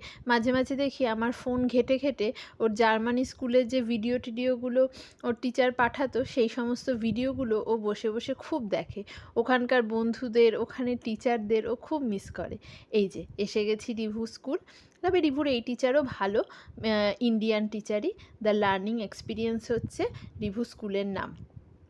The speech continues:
এবার ভেতরে ঢুকবো। এখানে আবার ডোর অ্যাক্সেসের হাজার একটা ঝামেলা আছে। খুবই হাই কোয়ালিটির সিকিউরিটি এই স্কুলটাতে প্রোভাইড করেছে, এটা আমার খুব ভালো লেগেছে।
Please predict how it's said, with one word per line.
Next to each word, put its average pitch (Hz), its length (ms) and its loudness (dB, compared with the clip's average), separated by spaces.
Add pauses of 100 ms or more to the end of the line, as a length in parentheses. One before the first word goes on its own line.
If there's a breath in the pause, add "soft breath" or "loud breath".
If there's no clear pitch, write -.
(200)
এবার 202 240 2
ভেতরে 214 380 0
ঢুকবো। 220 460 -4
এখানে 214 320 -2
আবার 220 240 0
ডোর 208 220 2
অ্যাক্সেসের 233 480 0
হাজার 214 400 -2
একটা 233 320 -2
ঝামেলা 185 500 -2
আছে। - 260 -8 (380)
খুবই 269 320 0
হাই 208 240 2
কোয়ালিটির 240 500 2
সিকিউরিটি 262 680 -2
এই 247 120 2
স্কুলটাতে 220 560 -2
প্রোভাইড 190 460 0
করেছে, 180 440 -4
এটা 262 260 2
আমার 269 200 0
খুব 254 320 -6
ভালো 190 240 -2
লেগেছে। 180 500 -6